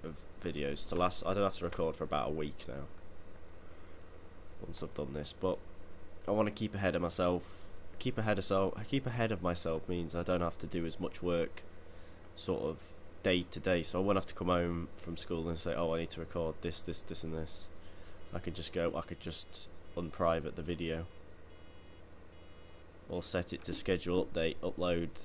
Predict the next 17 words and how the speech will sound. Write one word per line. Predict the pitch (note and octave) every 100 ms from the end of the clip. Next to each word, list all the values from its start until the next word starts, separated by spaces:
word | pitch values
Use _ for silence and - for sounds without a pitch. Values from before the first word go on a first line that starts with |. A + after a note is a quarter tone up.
| - - -
like, | C#2+ C#2+ - - -
in | F2
the | D#2
morning. | E2 D#2+ D#2+ E2+ - - - - - - - - -
So | - F#2+
I've | F2+
uploaded | G2 F#2+ F#2+ F2+
it | E2
during | F#2 F#2
the | F#2
night | F#2+ F#2+
and | -
it | E2+
uploads | F2+ F#2 F#2+ F#2+
in | F2+
the |
morning. | F2+ F#2 F#2 A2